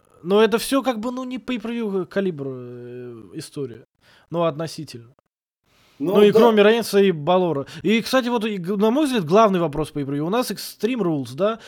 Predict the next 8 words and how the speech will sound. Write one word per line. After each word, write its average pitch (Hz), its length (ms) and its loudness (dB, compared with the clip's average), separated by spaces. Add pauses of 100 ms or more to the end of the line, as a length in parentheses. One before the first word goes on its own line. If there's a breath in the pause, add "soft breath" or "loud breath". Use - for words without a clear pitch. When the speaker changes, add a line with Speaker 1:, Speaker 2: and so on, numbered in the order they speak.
(140 loud breath)
Speaker 1:
У 170 100 -6
нас 190 160 2
уже 202 160 0
анонсирован 226 500 -2
матч 190 300 -2
Брока 190 480 0
и, 185 420 -2 (340 loud breath)
э, 160 520 0